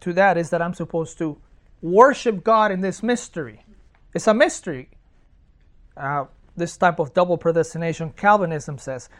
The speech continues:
It's a mystery. We don't know who the elect are and who the damned are, but, uh, whatever happens, you are supposed to praise God. So imagine that again, if your child was,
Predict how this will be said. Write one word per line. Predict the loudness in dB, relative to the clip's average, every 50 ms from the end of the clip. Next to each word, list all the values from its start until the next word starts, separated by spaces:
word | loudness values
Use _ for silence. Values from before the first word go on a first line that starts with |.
| _ -4 -2
It's | -2 2 2
a | 4
mystery. | 6 6 4 4 2 -4 -4 -4 -2
We | -2 -2 0 0
don't | 0 0 2
know | 2 2 2
who | 2 0 -2 -2
the | -2 -2 -2
elect | -2 -2 0 0 0 0 0 -2 -6 -4
are | -2 0 2 2 0 0
and | -2 -4
who | -4 -4 -4
the | -4 -4
damned | -4 0 0 0 0 0 -4 -10 _ -12
are, | -12 -10 -10 -10 -10 -12 -14 _ _ _ _ _ _ _ _ _ -12 -2
but, | 4 6 8 8 8 6 2 _ _ _ _ -20 _ _ _ _ _ _ _ _ -2
uh, | 0 4 4 6 4 4 2 -2 _ _ _ _ -20 -20 -20 -20 -20 _ _ _ _ _ _ _ _ _ _ _ _ _ _ _ _
whatever | 0 6 6 8 10 10 8 8 6 4
happens, | 4 4 4 4 4 4 2 0 0 -2 -10 -14 -20 _ _ -10
you | -6 -4 -2 0 0
are | 0 0
supposed | -2 -6 -4 -4 -4 -4 -4
to | -6 -12
praise | -8 -6 -4 -4 -6 -6 -10
God. | -12 -10 -12 -12 -14 -20 -20 -20 _ _ -20 _ -20 _ _ _ _ _ _ -2
So | 4 4 4
imagine | 4 4 2 2 4 4 4 2 0 -4 -2 0
that | 0 0 0 0
again, | -4 -8 -8 -10 -10 -10 -12 -14 -16 -20 _ -12 -10
if | -10 -8 -6 -4
your | -4 -4 -4
child | -6 -4 -2 2 2 2 2 2 -2 -4 -6
was, | -6 -4 -4 -4 -4 -6